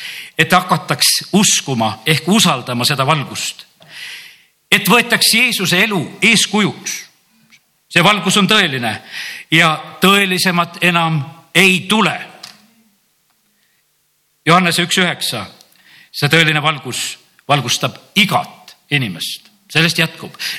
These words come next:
Sellest jätkub kõikidele. Ta tuli omade keskele, omad ei võtnud vastu. Ei võetud, eh, ei valgust ega elu. Jäädi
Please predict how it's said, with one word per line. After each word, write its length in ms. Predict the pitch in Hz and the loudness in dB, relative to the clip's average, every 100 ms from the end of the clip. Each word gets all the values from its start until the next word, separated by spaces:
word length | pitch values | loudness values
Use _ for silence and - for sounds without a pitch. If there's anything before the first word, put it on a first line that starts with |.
| - | -2
Sellest 320 | 208 196 202 | 2 4 2
jätkub 240 | 196 180 196 | 0 -2 0
kõikidele. 460 | 180 139 117 101 - - - - | 0 0 -4 -6 -10 -14 -12 -2
Ta 80 | |
tuli 140 | 147 170 | 2 2
omade 320 | 185 185 185 | 2 0 -2
keskele, 320 | 175 - 143 | -4 -4 -2
omad 240 | 160 170 170 | 2 2 2
ei 80 | |
võtnud 240 | 165 - 151 | 0 -2 0
vastu. 340 | 175 - 120 95 - - - | 0 -2 -6 -10 -8 -6 0
Ei 80 | 165 | 2
võetud, 480 | 208 208 190 156 - - - - - | 4 2 -2 -2 -6 -16 -18 -8 0
eh, 480 | 151 143 - - - | 2 2 -6 -8 2
ei 140 | 180 | 4
valgust 460 | 180 247 202 - 165 | 4 2 0 0 0
ega 160 | 156 | 0
elu. 160 | 185 143 - - - - - - _ _ _ 156 | 0 -4 -8 -16 -16 -16 -16 -20 _ _ _ 2
Jäädi 320 | 196 196 | 4 4